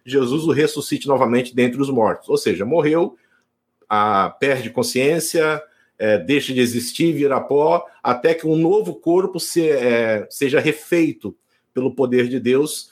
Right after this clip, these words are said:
e essa pessoa se levante novamente. Ou seja, fora do corpo não existe nenhuma, nenhum tipo de vida, é inconcebível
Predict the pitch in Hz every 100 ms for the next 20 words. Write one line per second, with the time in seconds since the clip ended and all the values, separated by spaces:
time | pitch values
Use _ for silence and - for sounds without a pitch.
0 | _ - 131 127 - 131 143 127 147 135
1 | 127 123 127 123 120 139 113 101 117 -
2 | 127 107 95 - 196 220 196 151 - 165
3 | 185 185 208 - - _ _ 135 160 202
4 | 214 160 110 202 - 175 175 180 214 214
5 | 190 - 156 165 202 - 180 190 127 170
6 | 123 127 196 190 185 113 170 196 180 202